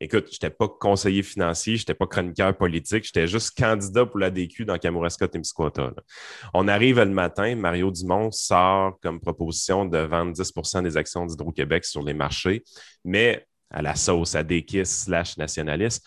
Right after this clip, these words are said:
seulement des Québécois sur la bourse pourraient les détenir, tu sais. Comme si c'était vraiment facile à faire, là. Euh, mais ça, c'était, c'était, c'est-, c'est-, c'est-, c'était l'époque.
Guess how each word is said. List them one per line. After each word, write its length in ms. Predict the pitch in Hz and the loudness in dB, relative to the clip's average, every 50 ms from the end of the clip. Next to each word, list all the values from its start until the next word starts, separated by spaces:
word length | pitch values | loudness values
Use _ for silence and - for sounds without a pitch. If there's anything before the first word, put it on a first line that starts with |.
| - _ _ | -20 _ _
seulement 440 | - - - - 135 120 123 127 127 | -6 -2 2 4 4 4 6 4 4
des 140 | 113 104 95 | 2 2 0
Québécois 640 | - 113 107 98 98 90 - - 104 107 107 113 113 | 2 0 2 2 2 0 0 2 4 4 4 4 4
sur 300 | - - - 104 101 95 | 0 -2 0 2 2 4
la 120 | 90 80 | 4 2
bourse 300 | 78 82 98 101 98 - | 2 2 0 0 0 -4
pourraient 260 | - - 80 92 90 | -8 -6 -4 -2 -2
les 100 | 85 85 | -2 -2
détenir, 400 | 80 76 80 - - 67 67 64 64 | -4 -4 -8 -8 -8 -14 -14 -14 -14
tu 180 | - - - | -14 -12 -12
sais. 40 | 85 - _ - - _ _ _ - | -12 -14 _ -20 -20 _ _ _ -2
Comme 160 | 113 104 104 | -2 0 0
si 140 | 101 - - | -2 -6 -6
c'était 160 | - 87 82 | -4 -4 -4
vraiment 360 | 76 76 78 82 80 80 78 | -4 -2 -2 -2 0 0 -2
facile 500 | 80 - - - 82 80 - - 95 82 | -2 -2 0 0 0 2 2 2 2 4
à 100 | 76 76 | 2 2
faire, 320 | - - 76 92 110 120 110 | 0 0 0 0 0 -2 -2
là. 100 | 110 117 117 _ _ - - - - - - 120 101 87 - | -4 -6 -8 _ _ -20 -20 -20 -20 -20 -20 -18 -10 -2 0
Euh, 180 | 80 78 76 73 | 2 2 2 2
mais 80 | 76 82 | 0 -2
ça, 180 | - - 90 | -2 -2 -4
c'était, 280 | 76 - - 71 69 67 67 | -4 -6 -8 -12 -12 -12 -14
c'était, 220 | - - - - - | -18 -16 -16 -16 -14
c'est-, 220 | - - - - | -14 -16 -16 -14
c'est-, 240 | - - - 82 87 | -14 -10 -8 -8 -6
c'est-, 260 | 92 - - - 92 | -6 -6 -4 -4 -6
c'était 380 | 85 - - 92 85 - 95 90 | -4 -2 -2 -2 0 4 4 4
l'époque. 480 | 92 95 98 - 135 139 139 135 - | 6 4 4 4 6 4 4 4 0